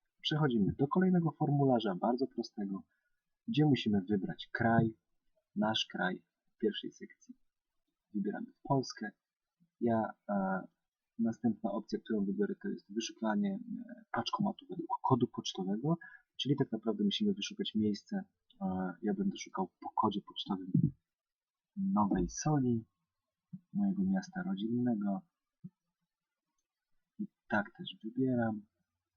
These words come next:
I wybieram, e, i wychodzi mi tutaj mapka z paczkomatami w Nowej Soli.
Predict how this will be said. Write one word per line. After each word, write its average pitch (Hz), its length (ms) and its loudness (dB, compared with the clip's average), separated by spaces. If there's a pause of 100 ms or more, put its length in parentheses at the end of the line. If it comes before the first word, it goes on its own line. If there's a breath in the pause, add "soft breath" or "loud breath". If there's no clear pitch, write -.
(1080)
I 196 140 8
wybieram, 98 540 4 (140)
e, 98 200 0
i 151 120 2
wychodzi 98 400 0
mi 87 100 2
tutaj - 260 -6
mapka 87 460 -2 (600)
z - 40 -20
paczkomatami 92 760 0
w 87 80 -6
Nowej 92 220 0
Soli. 78 240 -8